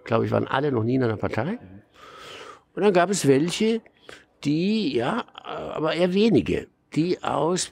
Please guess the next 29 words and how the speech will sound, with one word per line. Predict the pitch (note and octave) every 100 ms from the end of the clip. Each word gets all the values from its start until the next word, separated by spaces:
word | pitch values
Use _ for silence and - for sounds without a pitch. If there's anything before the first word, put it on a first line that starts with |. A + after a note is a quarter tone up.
| -
bisherigen | D#3+ - F3+ F3+ E3+
Parteien | E3 - B2+ G#2+
kamen, | G2+ F#2+ A#2+ E3+
relativ | C3+ C#3 F3+ F3
viele | C#3 D3
aus | D#3
der | B2+
F | -
D | A#2+
P | - E3+ C#4+ _ _ - - - - - - - - _
und | D3 C3+
dann | C#3 C3
eben | C3 B2+ G2+
welche | A2+ C#3 C#3
aus | A#2+
der | - G#2+ F2+ - _ _
C | - C3+
D | A2 G#2+
U | C3+ E3+
und | D3+
mit | A2+ A#2+
Verlaub | E3 D#3 G2+ C3 -
auch | A2 G2+
welche | G#2 F#2+ A#2+ B2 -
aus | - -
der | -
S | -
P | -
D | G2+ B2+